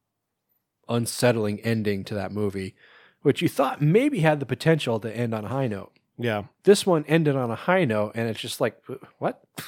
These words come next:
Speaker 1: <laughs>
Speaker 2: The end also just kind of, like, happens.
Speaker 1: Right.
Speaker 2: It's, it, like, it feels like it's in the middle of a scene, and all of a sudden, the, like, the credits start rolling, and you're like, "Oh, ok-, I guess the movie's over."
Speaker 1: Yeah. It's like, so, you know, they, they make their way through town, and they're, one by one, they're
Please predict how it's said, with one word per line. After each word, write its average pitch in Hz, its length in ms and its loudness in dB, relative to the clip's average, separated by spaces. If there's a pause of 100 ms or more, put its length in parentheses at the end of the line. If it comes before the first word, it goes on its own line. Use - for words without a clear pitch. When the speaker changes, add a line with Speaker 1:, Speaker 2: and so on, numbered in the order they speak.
Speaker 1:
<laughs> - 100 -2 (580)
Speaker 2:
The 160 120 -2
end 247 160 6
also 220 260 4
just 147 200 0
kind 165 160 6
of, 117 100 2
like, 113 240 0 (520)
happens. 101 540 -4 (160)
Speaker 1:
Right. 175 240 2 (560)
Speaker 2:
It's, 131 140 -4
it, 165 100 6
like, 147 120 4
it 160 40 0
feels 180 160 6
like 175 80 6
it's 151 100 0
in 160 40 0
the 156 80 4
middle 156 100 4
of 139 80 0
a - 20 -2
scene, 180 220 4
and 123 80 4
all 123 60 2
of - 20 -6
a 113 60 -10
sudden, 131 180 -2
the, 123 100 0
like, 123 140 0
the - 60 -8
credits 170 260 4
start 120 180 0
rolling, 101 280 -2
and 101 40 -8
you're 104 80 -6
like, 101 200 -8
"Oh, 143 260 0 (180)
ok-, 127 300 -10
I 110 80 -4
guess 110 160 -6
the - 100 -14
movie's 143 300 -2
over." 131 240 4
Speaker 1:
Yeah. 196 120 2 (440)
It's 180 160 -4
like, 190 240 -2 (160)
so, 180 380 6 (920)
you 156 100 8
know, 147 140 8
they, 147 220 6
they 139 220 6
make 160 200 4
their 185 120 4
way 170 100 6
through 151 160 2
town, 139 400 2
and 113 180 -4
they're, 104 340 -2
one 139 220 4
by 143 140 6
one, 120 280 2
they're 101 140 -2